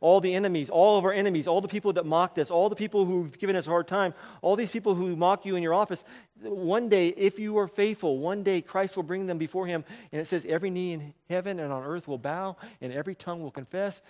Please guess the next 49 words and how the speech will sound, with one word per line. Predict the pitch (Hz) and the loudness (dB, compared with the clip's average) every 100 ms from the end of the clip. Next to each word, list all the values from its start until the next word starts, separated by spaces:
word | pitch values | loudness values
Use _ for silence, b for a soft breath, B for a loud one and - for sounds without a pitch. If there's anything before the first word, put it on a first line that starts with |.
| B - | B -20
that | 123 | -14
Jesus | 143 139 | -14 -14
Christ | - 156 147 143 | -8 -8 -8 -12
is | 113 | -16
Lord." | 143 180 190 196 _ _ _ _ _ _ _ _ | -10 -6 -6 -8 _ _ _ _ _ _ _ _
And | 127 | -12
those | 160 | -12
people | - 208 170 | -10 -12 -10
are | |
gonna | 160 151 | -10 -10
know | 156 139 113 110 _ _ _ _ _ _ _ _ _ _ _ _ _ _ - | -8 -10 -12 -16 _ _ _ _ _ _ _ _ _ _ _ _ _ _ -16
that | 120 | -14
I | |
love | 117 160 180 | -12 -16 -18
you. | 113 98 95 _ _ _ _ _ _ _ _ _ _ _ _ _ _ _ _ _ _ _ | -20 -20 _ _ _ _ _ _ _ _ _ _ _ _ _ _ _ _ _ _ _ _
I | 156 | -8
mean, | |
sometimes | 151 240 226 196 | -4 -4 -2 -4
if | 143 | -4
we're | 160 | -4
lucky, | 151 185 160 | -2 -4 -4
we | 139 | -8
see | - 156 | -8 -8
it | |
happen | 135 147 131 | -6 -8 -10
nowadays. | 123 131 117 113 117 - - _ _ _ _ _ _ _ _ | -12 -12 -12 -14 -16 -20 -20 _ _ _ _ _ _ _ _
When | 135 143 | -6 -2
they | |
have | 151 143 | -2 -4
some | 147 | -8
tragedy | - 151 151 143 | 0 0 0 -6
happening | 135 147 151 147 | -4 -4 -4 -6
in | |
their | 143 | -4
life | 139 143 | -2 -4
or | 139 | -6
something's | 139 143 - | -10 -12 -6
going | 147 143 | -6 -4
on | 143 147 | -4 -6
and | 135 | -8
it's | 110 | -8
wrong, | 143 151 156 | -4 -2 -2
and | 135 | -4
they | 135 | -4
go, | 139 139 | -2 0
"Hey, | 147 147 | -2 -4
I | 135 139 | -4 -4
would | 127 | -6
just, | 135 - | -14 -16